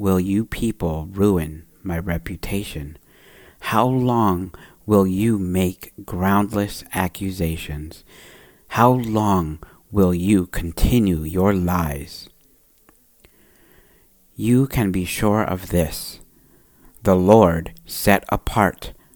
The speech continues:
the godly for himself. The Lord will answer when I call to him. Don't sin by letting anger control you. Think about it overnight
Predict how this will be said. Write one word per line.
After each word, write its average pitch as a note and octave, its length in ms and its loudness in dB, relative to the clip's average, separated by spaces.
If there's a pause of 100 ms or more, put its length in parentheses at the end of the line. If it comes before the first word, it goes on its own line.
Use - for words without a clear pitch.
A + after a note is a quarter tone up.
(180)
the G2 80 2
godly G2 760 -2 (240)
for E2+ 380 -2
himself. E2+ 720 0 (960)
The F#2+ 120 4
Lord F2 640 4 (320)
will F2+ 240 2
answer F2+ 640 0 (380)
when F2 260 -2
I D2+ 220 -6
call G2+ 340 2
to - 180 -8
him. D#2+ 340 -8 (760)
Don't G#2+ 340 6
sin F2+ 560 0 (320)
by F#2 260 -2
letting F#2 460 0
anger G#2 480 0
control F#2+ 480 -2
you. D2+ 320 -8 (800)
Think - 420 0
about A2+ 300 2
it A#2 180 0
overnight G2+ 720 -2